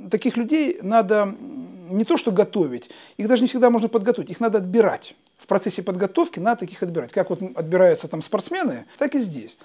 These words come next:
И вот в процессе видно, кто, э, сможет дальше создавать новую технику. Потому что молодых людей надо набирать тоже, это как бы по морально, <laughs> как раньше говорили, по морально-нравственным качествам. Может он мобилизоваться, может он создать, какое у него видение,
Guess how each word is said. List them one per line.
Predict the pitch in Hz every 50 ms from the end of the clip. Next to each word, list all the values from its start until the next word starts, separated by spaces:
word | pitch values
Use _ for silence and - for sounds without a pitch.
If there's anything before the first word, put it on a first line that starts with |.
| - - _ _
И | 220 226 226 220 214 - - _ - -
вот | 196 196 214 233 - - - -
в | - -
процессе | - 214 214 - - 330 330 - - - 208
видно, | 180 185 262 302 294 285 233 202 190 175 -
кто, | - - _ _ - 285 302 294 269 - - - -
э, | - 190 185 180 175 170 170 165 160 156 151 151 147
сможет | 139 - 208 220 247 262 233 202 226 196 - - - - _ _ _
дальше | 156 147 165 226 233 240 226 - - - 220 214 202 190 - _ _ _ _ _ _ _
создавать | - - - 196 170 165 196 185 220 226 214 -
новую | 196 196 185 180 190 185
технику. | - - 160 - - - 110 - - - - _ - - - - _
Потому | 180 175 214
что | 185 - - 214 190 - - -
молодых | - 175 185 196 196 202 202 -
людей | 202 202 240 247
надо | 220 208 190
набирать | 185 175 190 190 190 190
тоже, | - 262 196 165 156
это | 151 - 160 151 156 180 -
как | - 170 160
бы | 160 151
по | - 170
морально, | 175 185 190 208 202 196 185 180 175 175 180 175 -
<laughs> | 208 196 -
как | 196 -
раньше | 202 185 175 180 196 202 190 190
говорили, | 175 175 170 165
по | 180 175
морально-нравственным | 185 196 202 190 170 180 190 185 - 202 175
качествам. | - 190 131 - - 135 - - - - _
Может | - 190 220 269 262 214 196 190
он | 196 180 175 165
мобилизоваться, | - 180 175 160 180 175 165 165 170 151 143 127 - -
может | 160 208 214 - 180
он | 165
создать, | - 175 156 151 - - -
какое | - 165 - 233 220
у |
него | 220 220
видение, | 180 165 170 180 170 151 160 143 135 123 120